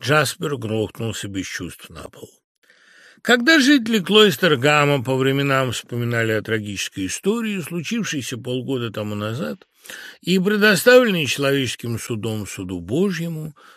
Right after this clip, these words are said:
то они разделились во мнении. Одни полагали, что любимый племянник Джона Джаспера был убит его страстным соперником или в открытом бою, или изменой. Другие же думали, что он исчез по своей воле.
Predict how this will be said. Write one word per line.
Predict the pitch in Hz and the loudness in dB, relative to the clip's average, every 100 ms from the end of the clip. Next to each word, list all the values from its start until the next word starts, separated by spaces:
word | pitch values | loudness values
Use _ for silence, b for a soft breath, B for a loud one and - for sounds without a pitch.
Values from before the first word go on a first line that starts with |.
| b | b
то | - 190 | -2 0
они | 247 294 311 | 2 0 2
разделились | 285 214 160 196 226 220 151 | 2 0 0 0 0 0 -2
во | 156 139 | -4 -4
мнении. | 120 104 92 92 | -2 -4 -4 -6
Одни | 107 175 214 262 | -6 -6 -4 -4
полагали, | 226 196 147 139 135 120 | -4 -4 -4 -2 -2 -2
что | 110 - 123 | -4 -4 -4
любимый | 123 135 135 123 | -2 -2 -2 -4
племянник | - 120 120 117 117 110 | -4 -4 -2 -2 -2 -4
Джона | 107 117 110 | -2 -2 -2
Джаспера | 107 104 107 - 101 98 92 B B - | -4 -2 -4 -4 -8 -8 -8 B B -8
был | 120 127 | -2 -2
убит | 117 117 104 | -2 -6 -6
его | 107 107 | -6 -6
страстным | - 101 95 - 95 | -6 -6 -8 -8 -12
соперником | - 95 101 156 208 220 196 220 156 | -10 -12 -6 -6 -4 -6 -8 -6 -4
или | 117 | -2
в | 98 | -4
открытом | 95 - 160 202 208 196 | -6 -4 -4 -2 -4 -2
бою, | 170 143 117 | -2 0 -2
или | 104 101 | -2 -4
изменой. | 92 98 117 165 208 95 190 B B B B B | -6 -6 -2 -2 -2 -4 -6 B B B B B
Другие | 135 139 180 285 | -6 -2 4 6
же | 247 262 | 6 4
думали, | 294 277 254 | 2 2 2
что | 175 220 | 0 2
он | 226 | 2
исчез | 208 - 202 160 | 2 0 -4 -4
по | - | -8
своей | 135 - 143 113 98 | -10 -6 -6 -6 -8
воле. | - - | -12 -20